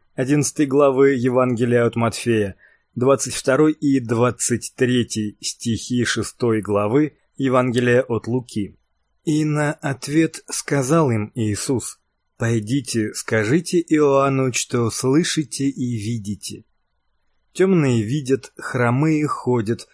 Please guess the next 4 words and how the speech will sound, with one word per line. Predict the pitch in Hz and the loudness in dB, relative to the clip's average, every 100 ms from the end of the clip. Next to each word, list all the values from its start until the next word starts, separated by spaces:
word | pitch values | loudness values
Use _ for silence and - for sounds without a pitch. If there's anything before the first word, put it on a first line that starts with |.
| _ 120 | _ -6
глухие | 127 127 - 156 139 | -2 -2 -2 0 2
слышат, | - - 131 151 165 135 - | 0 0 0 2 0 -4 -6
нечистые | 147 143 135 - - 156 - - 107 95 _ - | -4 -2 -2 -2 0 0 -2 -2 -2 -4 _ -10
очищаются, | 95 - - 127 135 107 - - | -8 -6 -4 0 2 2 -2 -12